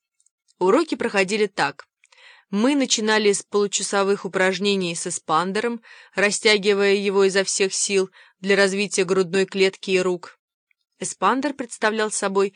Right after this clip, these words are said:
синие эластичные резиновые ленты, прикреплённые к двум ручкам. Затем шла полька. После обычного топ-топ-топ все танцевали вместе, причём старшие девочки с младшими.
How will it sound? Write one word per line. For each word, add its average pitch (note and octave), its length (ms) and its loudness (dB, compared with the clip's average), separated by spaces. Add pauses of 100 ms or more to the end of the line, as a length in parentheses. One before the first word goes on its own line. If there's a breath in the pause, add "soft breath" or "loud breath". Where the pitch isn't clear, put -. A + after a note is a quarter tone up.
(300 loud breath)
синие G#3 520 -2
эластичные F3+ 640 -2
резиновые F3 560 -2
ленты, C#4+ 420 -4 (260 loud breath)
прикреплённые G#3+ 800 0
к G3+ 80 -4
двум F#3 280 -4
ручкам. - 540 -8 (640)
Затем F3 340 -2
шла A#3 240 0
полька. - 540 -4 (420)
После G3+ 360 2
обычного G3 540 0
топ-топ-топ F#3+ 840 -4 (400 soft breath)
все - 240 0
танцевали G#3+ 540 -2
вместе, F3 600 -6 (380 loud breath)
причём F#3+ 340 0
старшие B3+ 480 2
девочки A3 400 0
с E3+ 160 -8
младшими. F#3 720 0